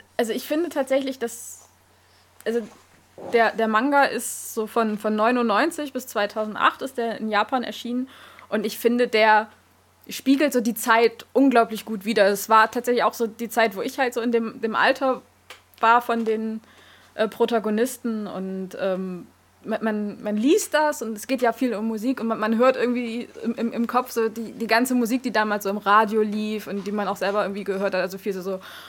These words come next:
Alternative Rock und so, so College Punk und es ist irgendwie so, so, ja, man, man fühlt sich irgendwie so ein bisschen jung und das, das mag ich irgendwie total gerne und das ist wirklich eine schöne Geschichte.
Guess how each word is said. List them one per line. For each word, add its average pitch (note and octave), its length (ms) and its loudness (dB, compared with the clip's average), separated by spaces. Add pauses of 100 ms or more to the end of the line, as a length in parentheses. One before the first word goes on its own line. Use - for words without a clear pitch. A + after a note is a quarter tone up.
Alternative A3+ 760 0
Rock G#3+ 800 -2
und F3+ 420 -4 (180)
so, F#3 180 -4
so G3+ 160 -4
College A3+ 480 2
Punk G3 480 -4
und F3+ 320 -12 (440)
es A#3+ 100 0
ist C4+ 120 2
irgendwie C4 640 0 (840)
so, - 180 -4
so, A3 180 -2 (840)
ja, D4 100 2
man, D#4+ 300 4
man D4+ 340 -2
fühlt G4 220 4
sich E4 100 -2
irgendwie C#4 240 0
so D4 100 0
ein C#4 40 2
bisschen C4+ 300 2
jung B3+ 260 4
und B3 240 -2
das, - 300 -12
das B3 160 -10
mag A3+ 260 -2
ich C4 80 0
irgendwie A#3+ 200 0
total A#3+ 280 -2
gerne A3 360 -4
und A3 100 -8
das G#3+ 180 -14
ist - 460 -14 (340)
wirklich B3+ 240 -2
eine A#3+ 100 2
schöne C4 300 2
Geschichte. G#3 500 -6